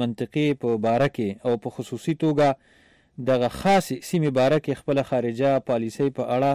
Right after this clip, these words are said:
څه ډېر څه ښکاره نه دي ویلي. خو دا یوه خبره څرګنده ده چې دغلته روان جنګ لا نیمګړی دی، یعنی ختم کړی شوی نه دی، خصوصاً چې موږ ورته د حالاتو په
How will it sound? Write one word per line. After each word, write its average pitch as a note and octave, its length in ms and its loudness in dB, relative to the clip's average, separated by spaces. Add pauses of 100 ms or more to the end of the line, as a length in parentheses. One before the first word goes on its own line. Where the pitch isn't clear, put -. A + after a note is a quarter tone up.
(120)
څه - 160 -8
ډېر D3 200 2
څه B2+ 120 -8
ښکاره C3+ 360 0
نه G3+ 100 6
دي C3+ 120 4
ویلي. G#2 240 -2 (600)
خو - 160 -8
دا C#3 140 6
یوه E3+ 140 2 (100)
خبره E3 280 4 (440)
څرګنده D3+ 500 2
ده C3+ 140 4
چې B2+ 140 -4
دغلته C#3 360 2 (300)
روان C#3+ 280 2 (140)
جنګ C#3 160 0 (160)
لا C3 240 0
نیمګړی C#3+ 440 2
دی، A2 100 -2 (380)
یعنی C3+ 300 -2
ختم A#2 300 -2
کړی A2 220 -2
شوی A2 260 0
نه G#2+ 120 0
دی، F#2+ 80 -2 (580)
خصوصاً C3+ 340 -2 (120)
چې - 140 -8
موږ D3+ 160 0
ورته C3+ 260 0
د B2 100 0
حالاتو B2+ 380 0
په A2+ 100 -4